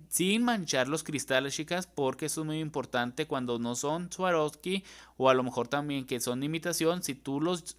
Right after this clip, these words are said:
eh, si tú les pones gel por de, ah, por encima de ellos, van a perder el poco brillo cuando no son Swarovskis o el brillo natural cuando son Swarovskis. Así que es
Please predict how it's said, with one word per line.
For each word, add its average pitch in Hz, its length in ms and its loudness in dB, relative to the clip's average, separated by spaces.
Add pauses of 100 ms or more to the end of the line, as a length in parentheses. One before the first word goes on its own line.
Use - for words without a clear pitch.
(120)
eh, 120 540 4
si 131 100 -2
tú 139 100 -6
les 165 220 -2 (160)
pones 156 300 0
gel 135 280 0
por 123 280 0
de, 113 260 2
ah, 104 340 -2
por 120 160 2
encima 131 380 0
de 131 240 2
ellos, 170 380 -2 (340)
van 123 220 4
a 135 140 0
perder 120 420 2
el 127 180 0
poco 123 380 0
brillo 139 300 0
cuando 135 180 0
no 113 140 -4
son 123 180 -6
Swarovskis 147 600 0 (100)
o 143 180 4
el 170 80 2
brillo 120 320 2
natural 123 420 0
cuando 123 200 -2
son 107 180 -8
Swarovskis. 110 540 -2
Así 110 220 -8
que 139 360 0
es 135 140 -6